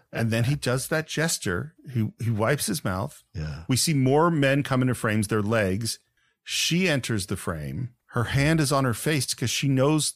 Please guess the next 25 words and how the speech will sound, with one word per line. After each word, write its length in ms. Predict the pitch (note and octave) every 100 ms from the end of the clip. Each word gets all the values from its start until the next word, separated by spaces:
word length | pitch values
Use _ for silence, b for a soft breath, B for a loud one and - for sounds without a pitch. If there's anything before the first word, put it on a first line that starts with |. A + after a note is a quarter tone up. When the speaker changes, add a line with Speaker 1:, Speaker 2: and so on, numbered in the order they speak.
| -
Speaker 2:
that 180 | A#2 G#2 -
she 300 | - - C#3+
caused 420 | - D3+ D4 E3+
this. 380 | D3 C3 - G#2+
Speaker 1:
Yep. 240 | A2 A2+ _ _ -
Speaker 2:
And 480 | C#3 C3+ C3+ B2+ A2
then 240 | B2 F3+
he 540 | G3 - - F#3 A3 _ -
opens 320 | C#3+ D#3+ G#3
his 180 | A3+ E3+
mouth 300 | G#2 D#2+ - -
and 100 | B2+
he 160 | - G3
makes 500 | A2+ F#2 - - - _
faces 680 | - F3 G#3 - D2 - -
like 200 | B2 -
they 120 | C#3
did 280 | C3+ G#2+ A2
in 180 | B2
the 60 | A#2+
mirror 480 | A#2 C#3 A#2 D2+ - F#2
at 160 | D2+
Speaker 1:
Mm-hmm. 120 | G#2
Speaker 2:
him. 160 | A#2+ C#3 _ _ -
Speaker 1:
Mm-hmm. 320 | G#2 G#2 E3